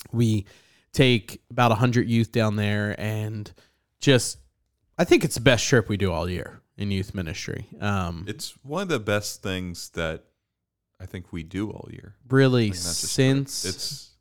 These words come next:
Speaker 1: Jesus reappearing.
Speaker 2: Yeah, there's that,
Speaker 1: R-,
Speaker 2: and then
Speaker 1: being raised
Speaker 2: there's
Speaker 1: from the
Speaker 2: Laredo.
Speaker 1: dead. <laughs> Then there's
Speaker 2: Laredo's
Speaker 1: Laredo.
Speaker 2: great. It's a
Speaker 1: Laredo's
Speaker 2: great
Speaker 1: great.
Speaker 2: mission trip.
Speaker 1: Laredo's great. So, but it hinges on something.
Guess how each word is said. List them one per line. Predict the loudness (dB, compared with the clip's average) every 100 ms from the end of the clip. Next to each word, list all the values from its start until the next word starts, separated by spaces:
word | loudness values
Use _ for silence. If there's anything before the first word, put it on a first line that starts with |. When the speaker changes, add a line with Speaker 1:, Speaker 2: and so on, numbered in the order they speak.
| _
Speaker 1:
Jesus | -2 0 0 0 -2 -4 -4
reappearing. | -2 0 -2 -2 -2 -2 -6 -10 _ _ _ _ _ _ _ -8
Speaker 2:
Yeah, | -6 -4
there's | -6 -8 -4
that, | 0 2 4
Speaker 1:
R-, | 4 4
Speaker 2:
and | 2 0
then | 2
Speaker 1:
being | 4 4 4
raised | 4 4 2 2
Speaker 2:
there's | 2
Speaker 1:
from |
the | 4
Speaker 2:
Laredo. | 2
Speaker 1:
dead. | 2 0 -8
<laughs> | -14 _ -20 -20 -20 _ -6
Then | 0
there's | 2 2
Speaker 2:
Laredo's | 2 0
Speaker 1:
Laredo. | 0 0
Speaker 2:
great. | 0 -2 -8
It's | -8 2
a |
Speaker 1:
Laredo's | 6 8 8 8
Speaker 2:
great | 6
Speaker 1:
great. | 4
Speaker 2:
mission | 0 -6
trip. | 0 4
Speaker 1:
Laredo's | 8 8 6
great. | 4 2 2
So, | 6 6 6 -2 -20 -20 -20 -20 4
but | 6
it | 8 6
hinges | 6 8 8 6 6
on | 4
something. | 2 0 -2 -8